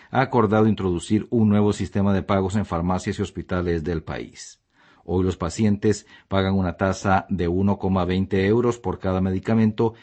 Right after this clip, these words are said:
incluido en una receta médica.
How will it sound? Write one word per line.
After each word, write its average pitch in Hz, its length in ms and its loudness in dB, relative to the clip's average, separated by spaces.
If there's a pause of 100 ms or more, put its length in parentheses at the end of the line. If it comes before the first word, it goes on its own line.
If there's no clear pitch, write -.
(140)
incluido 107 680 4
en 95 240 0
una 123 160 2
receta 90 480 -4
médica. 98 540 -2